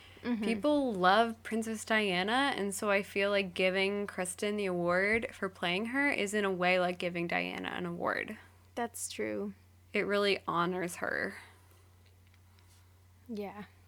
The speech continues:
Speaker 2: And, like, Frances McDormand, Olivia Colman, these are names that we've heard very recently at the Oscars before, and I do think, like
Speaker 1: Yeah, I mean, Frances won last year.
Speaker 2: Yeah, and Olivia won the year before that.
Speaker 1: Yeah.
Speaker 2: So I feel like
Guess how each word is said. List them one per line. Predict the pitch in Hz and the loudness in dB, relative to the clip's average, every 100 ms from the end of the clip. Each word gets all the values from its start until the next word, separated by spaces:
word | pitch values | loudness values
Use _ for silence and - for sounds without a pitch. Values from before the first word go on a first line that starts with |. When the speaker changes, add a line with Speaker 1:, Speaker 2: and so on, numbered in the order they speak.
| - - - - - | -20 -20 -20 -20 0
Speaker 2:
And, | 294 339 330 | 4 6 6
like, | 285 262 - - - | 4 2 -2 -16 -8
Frances | 262 269 269 | -2 0 0
McDormand, | 269 233 208 214 214 214 196 | -2 0 2 2 2 2 2
Olivia | 202 208 | 0 0
Colman, | 208 - 190 196 196 196 | -2 0 0 2 -2 -2
these | 220 | 2
are | 247 | 2
names | 226 214 208 | 2 0 0
that | 202 | 0
we've | 190 196 190 | 0 -2 -2
heard | - 196 185 | -2 -2 -2
very | 175 190 247 285 | -2 2 2 2
recently | 196 214 214 - 185 | 0 -2 -2 -2 -2
at | 180 | -2
the | 175 | -2
Oscars | 175 180 - 180 | -2 -2 -6 -10
before, | - 175 180 180 | -10 -6 0 2
and | 190 | 2
I | 196 | 2
do | 185 214 226 | 2 -2 0
think, | 226 214 | -2 -2
like | 185 180 - - - - - - - - - - | -2 -4 -12 -20 -20 -20 -20 -20 -20 -20 -20 -12
Speaker 1:
Yeah, | 233 208 | -6 -4
I | |
mean, | 220 | -6
Frances | 220 285 285 294 - | -4 -4 0 -2 0
won | 214 202 | -4 -4
last | 196 196 - - | -6 -8 -10 -10
year. | - 233 | -4 -2
Speaker 2:
Yeah, | 214 220 214 180 - - | 2 8 8 8 4 6
and | 269 | 8
Olivia | 240 247 269 254 254 | 10 10 10 8 6
won | 214 220 | 6 4
the | 214 | 4
year | 196 196 | 2 2
before | 185 180 185 | 2 0 0
that. | 190 - - - - - - - - | 2 0 -2 -6 -20 -20 -20 -20 -10
Speaker 1:
Yeah. | 202 190 - 196 - - - | -4 -4 -6 -10 -20 -20 -20
Speaker 2:
So | - - - 196 | -8 2 4 4
I | - | 2
feel | 214 233 | 0 -2
like | 233 226 - | 0 0 -2